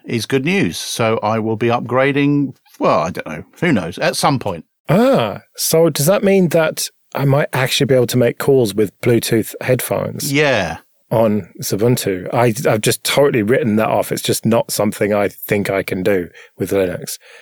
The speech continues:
Speaker 2: So, ah, if this does, right, I'm gonna have to test this. <laughs> Right, I'll, I'll have to test it and, uh, get back to you in a future discovery, maybe.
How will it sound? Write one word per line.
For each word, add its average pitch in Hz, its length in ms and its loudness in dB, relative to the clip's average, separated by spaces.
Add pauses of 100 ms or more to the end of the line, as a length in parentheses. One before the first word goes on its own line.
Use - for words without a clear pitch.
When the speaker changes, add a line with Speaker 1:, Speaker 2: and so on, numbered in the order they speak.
(160)
Speaker 2:
So, 95 400 0 (680)
ah, 117 400 0 (220)
if 117 220 -2
this 151 400 2
does, 135 260 2
right, 127 160 4
I'm 107 60 2
gonna 113 140 2
have - 100 -8
to - 60 -8
test - 220 -2
this. - 360 -10
<laughs> - 80 -8 (220)
Right, 95 200 0
I'll, 101 400 0
I'll 107 100 2
have 107 140 0
to 107 200 2
test - 300 0
it 113 220 2
and, 101 340 0
uh, 98 320 2
get 110 180 0
back 104 180 0
to - 100 -2
you 101 40 2
in 95 60 0
a 95 40 0
future - 320 -2
discovery, 90 440 -2
maybe. 87 360 -8